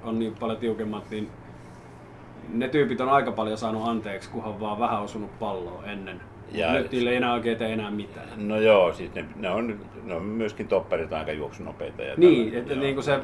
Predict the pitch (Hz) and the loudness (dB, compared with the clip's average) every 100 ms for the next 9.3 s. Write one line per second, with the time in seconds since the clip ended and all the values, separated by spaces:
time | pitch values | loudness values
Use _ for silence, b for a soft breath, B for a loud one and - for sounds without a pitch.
0 | - - 131 131 135 139 120 120 127 120 | -2 -2 0 2 2 0 0 -2 -2 -4
1 | 113 110 107 101 110 107 101 98 104 107 | -4 -6 -6 -6 -4 -4 -4 -6 -6 -6
2 | 98 98 110 95 - 95 90 90 82 - | -8 -8 -10 -10 -10 -12 -10 -12 -12 -14
3 | - - 92 82 76 69 - 78 73 71 | -14 -2 2 2 0 -6 -8 -8 -8 -10
4 | - - - 117 107 - 104 107 101 101 | -12 -16 -4 -2 -2 -6 -8 -6 -6 -8
5 | 98 104 92 95 92 95 98 92 98 95 | -8 -8 -8 -8 -8 -8 -10 -10 -10 -12
6 | - - 104 - 101 95 104 101 - - | -10 -6 -6 -4 -4 -4 -4 -4 -4 0
7 | 107 101 85 101 90 78 87 - 82 78 | 0 0 2 2 2 -2 -6 -2 -2 -2
8 | - 98 - 80 80 82 - 78 73 71 | -2 -4 0 2 4 2 0 -10 -10 -2
9 | 117 110 | 0 0